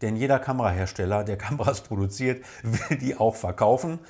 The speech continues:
Und, ähm, selbst wenn da ein bisschen was ins nächste Jahr rutscht, macht das, glaub ich, nicht so das gro-, das große Ding. Und mit Sicherheit werden die Kamerahersteller ihre Kameras nicht verschrotten, nur um ganz oben im Ranking der produzierten Kameras zu sein. Also wir können uns sicherlich auf diese Zahlen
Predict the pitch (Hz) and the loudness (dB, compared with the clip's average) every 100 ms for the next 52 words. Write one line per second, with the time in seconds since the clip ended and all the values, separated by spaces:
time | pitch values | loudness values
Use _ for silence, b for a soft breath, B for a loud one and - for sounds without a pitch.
0 | B B B - 131 127 127 - 123 117 | B B B -4 0 2 0 -2 0 0
1 | 107 123 123 - 120 131 127 127 123 113 | 2 0 -2 -2 2 4 2 0 0 2
2 | 110 123 107 110 113 - 104 101 101 104 | 0 -2 -4 -4 -2 0 4 4 4 0
3 | - 110 110 107 104 98 98 104 98 101 | -2 -2 -2 -4 -2 -2 -2 -6 -4 -4
4 | 98 98 92 - 104 95 95 101 98 101 | -4 -4 -6 -6 -8 -6 -8 -4 -4 -2
5 | 98 123 120 123 120 B - 123 139 139 | -2 -2 0 0 -2 B -6 -4 -2 2
6 | 123 120 123 117 110 - 247 165 117 98 | 2 4 4 4 4 4 6 6 6 4
7 | - 113 131 180 - - - 113 123 156 | 4 6 6 4 0 -14 -4 0 2 2
8 | 170 139 139 139 B B B 135 175 - | 2 2 2 2 B B B -2 0 2
9 | 139 - 127 170 165 165 165 - 127 143 | 0 2 2 2 0 -4 -8 -6 2 6
10 | 170 165 143 147 117 127 151 - 139 135 | 6 4 2 0 0 0 0 0 0 2
11 | 113 107 120 131 127 110 98 113 101 113 | 2 2 2 0 0 0 0 -2 -4 -4
12 | 104 117 110 82 82 - 82 82 113 147 | -2 -2 0 -2 -4 -4 -4 -4 -2 0
13 | 143 135 135 131 135 120 117 113 - 107 | 0 0 0 0 -4 -4 -4 -6 -6 -4
14 | 98 - 110 113 | -4 -2 -2 -2